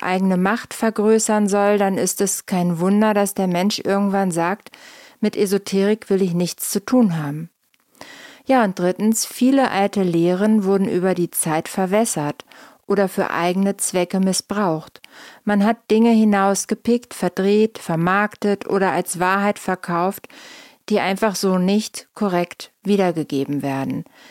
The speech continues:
Nicht, weil die Basis falsch ist. Die alten Lehren haben hier ihre Berechtigung, sondern weil sie schlecht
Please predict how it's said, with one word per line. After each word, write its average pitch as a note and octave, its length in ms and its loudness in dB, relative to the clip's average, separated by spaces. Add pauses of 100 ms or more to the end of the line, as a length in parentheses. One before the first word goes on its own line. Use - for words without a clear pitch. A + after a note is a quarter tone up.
(460)
Nicht, B3 300 0
weil G3+ 300 2
die F3+ 120 0
Basis G3+ 520 0
falsch D#3+ 460 -4
ist. - 500 -10
Die F#3+ 120 2
alten E3+ 320 -2
Lehren F#3+ 720 2
haben F#3+ 420 -2
hier F3 360 -4
ihre E3 240 -2
Berechtigung, E3 760 -4
sondern G3 380 0
weil F#3+ 180 0
sie G3+ 100 -2
schlecht - 500 -4